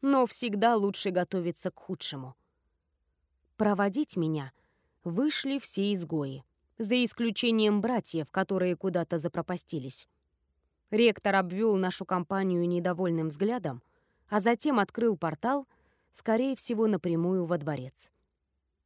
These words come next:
Я отошла от ребят и развернулась лицом к Черной башне —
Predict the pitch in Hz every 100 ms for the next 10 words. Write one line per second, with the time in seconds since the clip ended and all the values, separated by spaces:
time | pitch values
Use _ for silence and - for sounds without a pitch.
0 | - 208 214 190 190 180 202 190 165 160
1 | 170 185 240 - _ _ _ _ 240 240
2 | 220 202 208 226 240 185 - 196 185 -
3 | 214 208 - 202 180 180 180 202 180 156
4 | 131